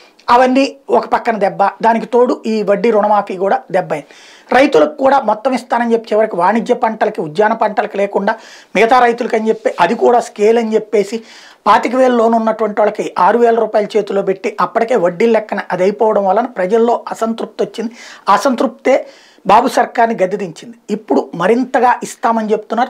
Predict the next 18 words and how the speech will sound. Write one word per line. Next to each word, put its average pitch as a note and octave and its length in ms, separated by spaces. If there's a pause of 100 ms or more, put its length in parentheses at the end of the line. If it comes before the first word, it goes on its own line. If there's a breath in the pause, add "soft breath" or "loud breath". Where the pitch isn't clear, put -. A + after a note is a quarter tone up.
(100)
తప్పు B3+ 220
లేదు. A3 320
సంక్షేమం A#3 480 (480 loud breath)
జగన్ G#3+ 300
ఇస్తున్న C4 380
దాన్ని B3 280
తప్పుబడుతూ A3+ 720
ఇంతవరకు A3+ 460
వచ్చిన G3+ 260
వాళ్ళు A#3 240
మేము A3 180
అంతకంటే A3+ 480
ఎక్కువ A3+ 220
ఇస్తామంటున్నారు. G#3 600
అది - 200
చంద్రబాబు G3+ 360
అయినా G3 160
సరే, F3+ 220